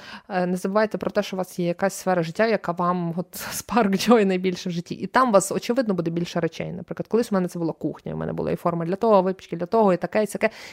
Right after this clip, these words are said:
І це нормально. Це нормально завжди, коли як, коли ви цим користуєтеся. Це єдиний ідентифікатор. Якщо ти річчю користуєшся,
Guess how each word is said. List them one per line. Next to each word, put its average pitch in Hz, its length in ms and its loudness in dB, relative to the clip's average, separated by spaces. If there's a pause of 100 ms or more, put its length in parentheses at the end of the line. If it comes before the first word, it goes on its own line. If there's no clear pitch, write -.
І 220 60 -6
це 240 140 -2
нормально. 220 580 4 (240)
Це 208 100 2
нормально 208 440 4
завжди, 190 300 0
коли 175 240 0
як, 359 220 -2
коли 185 200 2
ви 170 100 -2
цим 330 260 0 (100)
користуєтеся. - 720 -4 (260)
Це 247 140 2
єдиний 233 320 8
ідентифікатор. 175 640 0
Якщо 202 180 -4
ти 214 80 0
річчю 208 240 0
користуєшся, 269 560 2